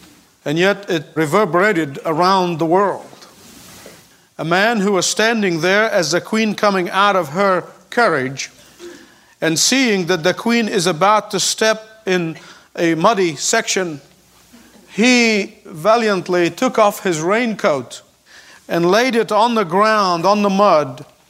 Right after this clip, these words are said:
for the Queen to step on. Now, the Queen looked at the young man and gave a grateful smile of recognition, but she decided to take a slight detour to avoid the spot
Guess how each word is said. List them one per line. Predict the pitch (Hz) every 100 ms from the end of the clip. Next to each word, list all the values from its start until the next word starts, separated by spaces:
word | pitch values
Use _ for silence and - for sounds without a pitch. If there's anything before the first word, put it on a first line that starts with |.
| _
for | - 185
the | 170
Queen | 175 220 226 208 185
to | 180
step | - - 247 -
on. | 131 113 131 - - - - - - - - - - - - - _ _ 202
Now, | 208 196 180 175 -
the | - 180
Queen | 254 254
looked | 220 220 208
at |
the | 170
young | 202 208 202
man | 214 208
and | 180
gave | 175 202
a | 175
grateful | 151 208 208 196
smile | - 208 196 202 208
of | 190
recognition, | 165 214 202 165 214 208 214 175
but | 202 196
she | - 233
decided | 180 - 233 226 208 214
to | 202 185 185 - _
take | - 233 226
a |
slight | 196 220 208 180 156
detour | 247 262 220 175 190
to | 190 196
avoid | 165 196 220 170
the | 185
spot | - - 208 147 -